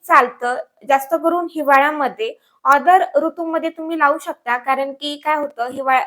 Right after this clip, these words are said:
उन्हाळ्यामध्ये जेव्हा आपण मेकअप करतो तेव्हा खूप जास्त घाम येतो, त्याच्यामुळे आपल्याला पावडर लावणं गरजेचं आहे, कारण की ते छान सेट राहील म्हणून. पण हिवाळ्यामध्ये आपल्याला थोडंसं कमी घाम येतो किंवा आपली जी स्किन आहे ती खूप जास्त ड्राय होते,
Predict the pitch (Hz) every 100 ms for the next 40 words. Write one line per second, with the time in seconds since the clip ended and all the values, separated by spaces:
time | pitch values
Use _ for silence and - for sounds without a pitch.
0 | - 269 277 294 311 320 285 294 302 285
1 | - 277 262 254 262 - - - - 302
2 | 311 - 339 339 339 339 302 277 247 214
3 | - 208 _ _ _ - 294 359 392 381
4 | 370 349 339 370 320 294 302 311 294 330
5 | 302 294 254 262 262 214 214 - - 254
6 | 269 262 311 339 339 349 370 339 302 285
7 | 285 294 285 302 285 254 202 214 _ _
8 | - 349 339 320 302 339 370 359 254 269
9 | 269 262 269 277 285 - _ 294 294 302
10 | 330 302 285 311 311 294 269 254 247 254
11 | 285 294 277 294 320 - - 349 285 262
12 | 247 302 _ - 370 302 302 302 247 262
13 | 262 277 254 233 240